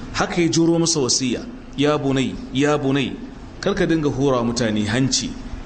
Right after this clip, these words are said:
kar ka nuna musu ainihin isa." To Allah baya son kowane irin wato mai girman kai,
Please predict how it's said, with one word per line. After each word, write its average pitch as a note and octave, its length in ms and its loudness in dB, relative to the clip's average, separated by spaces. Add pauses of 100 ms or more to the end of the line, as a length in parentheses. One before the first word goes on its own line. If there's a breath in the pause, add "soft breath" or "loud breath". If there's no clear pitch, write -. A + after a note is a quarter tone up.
(120)
kar E3+ 160 2
ka E3+ 140 0
nuna D3+ 200 2
musu - 200 2
ainihin C3+ 400 2
isa." D3+ 340 0 (480)
To - 100 -4
Allah D3 280 2
baya C3+ 200 2
son B2 300 -2
kowane D#3+ 400 4
irin C#3+ 340 2 (540)
wato A#2+ 540 2 (500)
mai B2 280 2
girman C#3+ 440 2
kai, C#3+ 320 0